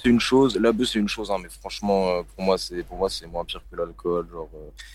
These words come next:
tranquillou, la majorité des gens qui fument la, de la beuh, en vrai, leur vie, elle va, leur vie, elle va bien se passer. Moi, je parle surtout, euh, de toute la matrix qui est pas mal autour des opiacés, autour des médicaments,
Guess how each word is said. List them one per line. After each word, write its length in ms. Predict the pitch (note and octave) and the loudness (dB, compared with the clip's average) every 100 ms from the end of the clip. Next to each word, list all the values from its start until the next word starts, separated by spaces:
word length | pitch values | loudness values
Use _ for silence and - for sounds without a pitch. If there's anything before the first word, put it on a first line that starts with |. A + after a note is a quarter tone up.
| - - - | -20 -20 -8
tranquillou, 500 | - F#2 - F2 F2 | -2 -2 0 2 4
la 80 | E2 | 4
majorité 400 | E2 E2 E2+ - | 4 2 2 0
des 100 | E2+ | 0
gens 100 | F2 | 0
qui 140 | F2+ E2+ | -2 -4
fument 240 | - E2 | -4 0
la, 100 | E2 | 2
de 120 | D#2+ E2 | 2 2
la 120 | D#2+ | 2
beuh, 200 | D#2+ F2 | 2 2
en 80 | D#2+ | 2
vrai, 140 | E2+ | 2
leur 160 | D#2+ D#2+ | 2 0
vie, 160 | D#2+ E2+ | 0 0
elle 80 | |
va, 400 | E2 D#2 D#2 D#2+ D#2 | 2 2 4 2 2
leur 140 | D#2 | -2
vie, 140 | - | 0
elle 80 | E2+ | 0
va 100 | D#2 | 0
bien 160 | D#2 E2+ | 0 -2
se 80 | - | 2
passer. 480 | E2 E2 F2 F2 - - - - - - | 0 2 0 0 -2 -12 -18 -20 -10 0
Moi, 80 | F2 | 0
je 60 | |
parle 160 | - D#2+ | 2 0
surtout, 540 | - E2 - F#2 F2+ | 0 -2 0 4 4
euh, 100 | D#2+ | 4
de 100 | D#2 | 0
toute 200 | D#2+ - E2+ | -8 -4 2
la 80 | |
matrix 360 | E2 D#2+ - E2 | 2 2 -2 -10
qui 180 | - D#2+ | -6 -4
est 20 | |
pas 160 | D#2 D#2+ | 0 2
mal 180 | E2 D#2+ | 2 0
autour 220 | D2+ D#2+ | -2 -6
des 160 | D#2 D#2+ | -4 -6
opiacés, 600 | D2+ D#2+ D#2 - E2 D#2+ | -4 -4 -4 -2 -2 -2
autour 300 | - - E2 | -6 -8 -4
des 120 | D#2 | -4
médicaments, 800 | D#2 D2+ - - D#2 D#2+ D#2+ D#2+ | -4 -6 -8 -4 -2 0 0 -2